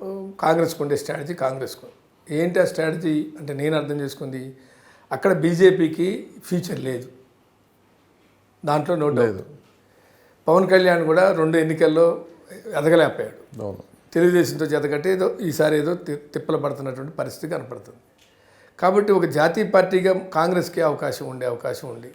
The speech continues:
Speaker 2: జగన్మోహన్ రెడ్డి ప్లస్ అయినా మైనస్ అయితే మటుకు ఖచ్చితంగా అది కాంగ్రెస్కి
Speaker 1: కాంగ్రెస్కి
Speaker 2: అనుకూలంగా
Speaker 1: వస్తుంది. ఎందుకంటే రాజశేఖర రెడ్డి లెగసీ,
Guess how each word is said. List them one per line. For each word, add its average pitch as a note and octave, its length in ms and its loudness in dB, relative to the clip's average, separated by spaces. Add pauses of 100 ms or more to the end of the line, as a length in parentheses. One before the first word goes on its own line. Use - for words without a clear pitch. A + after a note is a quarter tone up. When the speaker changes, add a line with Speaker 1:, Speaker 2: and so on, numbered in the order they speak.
(120)
Speaker 2:
జగన్మోహన్ D3 380 0
రెడ్డి D3+ 200 0
ప్లస్ C3 220 -2
అయినా D3 320 -2
మైనస్ C#3 340 0
అయితే D3 160 -2
మటుకు C#3 200 -6
ఖచ్చితంగా D#3+ 300 -6
అది C3 80 0
కాంగ్రెస్కి C3 400 -2
Speaker 1:
కాంగ్రెస్కి F#3 420 4
Speaker 2:
అనుకూలంగా E3 540 -4
Speaker 1:
వస్తుంది. C#3 400 -6
ఎందుకంటే F#3+ 480 0
రాజశేఖర F3 460 0
రెడ్డి E3+ 180 -4
లెగసీ, D#3+ 500 -2